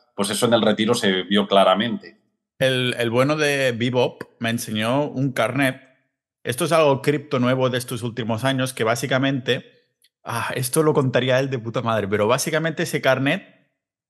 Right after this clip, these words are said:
Speaker 2: dice, dicta que él como persona es un estado. Y se ve que aprovecha el,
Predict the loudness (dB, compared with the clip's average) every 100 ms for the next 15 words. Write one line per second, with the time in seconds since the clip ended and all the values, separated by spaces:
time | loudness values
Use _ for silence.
0 | _ _ _ -6 -4 -4 -4 -4 -2 -8
1 | -6 -4 -4 -10 _ -4 -4 0 2 2
2 | -2 -4 -2 -2 -2 -4 -4 -6 -4 -4
3 | -8 -8 -8 -4 -4 -4 -2 0 2 0
4 | -6 _ _ -20 -6 0 2 2 0 0
5 | 0 0 -2 -4 -4 -6 -14 _ _ -2
6 | 0 2 0 -4 -10